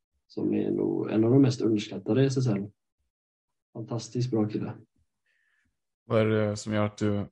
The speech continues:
Speaker 2: håller honom så högt?
Speaker 1: Han måste, han besitter nog bästa tekniken i S S L i alla fall. Och E U har ju gått in på något sätt och blivit en defensiv center med den där tekniken, vilket är...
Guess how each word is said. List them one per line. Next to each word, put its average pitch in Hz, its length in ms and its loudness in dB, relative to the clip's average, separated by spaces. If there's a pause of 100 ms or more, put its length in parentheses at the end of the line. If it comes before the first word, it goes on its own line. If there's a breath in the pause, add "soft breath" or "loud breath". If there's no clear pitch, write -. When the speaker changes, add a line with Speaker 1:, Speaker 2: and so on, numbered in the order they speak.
(140)
Speaker 2:
håller 113 360 0
honom 120 320 2
så 113 140 -2
högt? - 420 -4 (1700 loud breath)
Speaker 1:
Han 117 540 4
måste, 131 340 2 (200)
han 135 320 6
besitter 143 360 0
nog 127 180 2
bästa 123 320 -4
tekniken 135 520 2
i 160 40 8
S 160 120 0
S 143 120 -2
L 110 100 0
i 110 40 -2
alla 107 120 -2
fall. 104 280 -6 (1300)
Och 127 680 2
E 131 80 2
U 120 560 4
har 131 120 0
ju 131 80 4
gått 131 200 2
in 123 440 0
på 131 60 -6
något 127 240 -2
sätt - 300 -2
och 120 60 2
blivit 117 240 4
en 113 200 0
defensiv 113 520 0
center 131 840 2
med 131 180 0
den 131 120 0
där 104 140 0
tekniken, 107 520 -4
vilket 104 280 2
är... 101 440 4